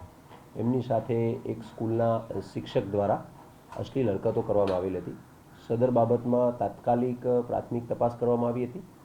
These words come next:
અને પ્રાથમિક તપાસને અંતે જે અશ્લીલ હરકત કરનાર, અ, જે સરકારી શિક્ષક હતા, એમની ઓળખાણ થતાં એમની પૂછપરછ કરવામાં આવી હતી અને આવી હરકતની ફરિયાદ હોય,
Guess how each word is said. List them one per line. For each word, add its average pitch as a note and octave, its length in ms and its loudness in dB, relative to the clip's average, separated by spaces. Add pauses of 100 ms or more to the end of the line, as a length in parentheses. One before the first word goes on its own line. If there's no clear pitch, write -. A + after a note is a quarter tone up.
(160)
અને A2+ 100 -6
પ્રાથમિક A2 460 -2
તપાસને A#2+ 460 0
અંતે A#2+ 280 0 (640)
જે A#2+ 220 0
અશ્લીલ B2 440 -4
હરકત G#2 340 -2
કરનાર, A#2 400 2
અ, G#2 420 -2
જે G#2 500 -2 (200)
સરકારી A2 560 -2 (480)
શિક્ષક A#2+ 380 -4
હતા, G2+ 260 -4 (420)
એમની A#2 440 2
ઓળખાણ G#2 360 0
થતાં C#3 280 -2 (500)
એમની A2+ 140 0
પૂછપરછ A#2 400 -2 (100)
કરવામાં A#2+ 320 4
આવી B2+ 140 -2
હતી C#3 240 -8 (420)
અને A#2+ 440 2 (360)
આવી A2 280 -2
હરકતની - 1000 -4
ફરિયાદ A2+ 380 0
હોય, A#2+ 160 6